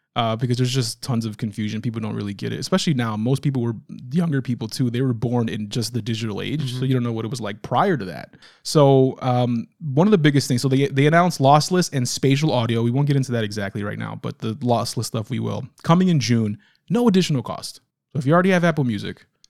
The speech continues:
Speaker 2: And then
Speaker 1: doesn't cost more.
Speaker 2: And there was a lot of speculation on if they were gonna charge extra,
Speaker 1: Yeah.
Speaker 2: right?
Speaker 1: Yeah, because why wouldn't you? 'Cause everyone else does.
Speaker 2: Yeah.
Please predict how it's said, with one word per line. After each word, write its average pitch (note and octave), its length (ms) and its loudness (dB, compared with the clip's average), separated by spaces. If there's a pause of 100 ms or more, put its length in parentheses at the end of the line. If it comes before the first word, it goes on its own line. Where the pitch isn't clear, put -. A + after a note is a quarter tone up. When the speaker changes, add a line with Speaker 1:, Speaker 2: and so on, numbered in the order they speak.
Speaker 2:
And B2+ 80 2
then D#3 40 8
Speaker 1:
doesn't D#3 160 4
cost C3+ 260 2
more. - 300 -8
Speaker 2:
And A2+ 100 -6
there C3+ 60 0
was C#3+ 100 0
a B2 40 -2
lot A#2+ 160 -2
of G2+ 280 -8 (140)
speculation A2+ 640 -6
on G2 140 -10
if G#2 120 -16
they G2+ 80 -10
were G2+ 140 -6
gonna G2+ 180 -10
charge G#2 540 0 (420)
extra, B2+ 180 2
Speaker 1:
Yeah. A2 160 -2
Speaker 2:
right? G2+ 360 -8
Speaker 1:
Yeah, D#3 320 2
because B2 280 0 (140)
why B2 140 2
wouldn't D3 260 4
you? G2 80 -8
'Cause - 140 -6
everyone A#2+ 240 2
else E3 160 0
does. - 340 -8
Speaker 2:
Yeah. G2 120 -8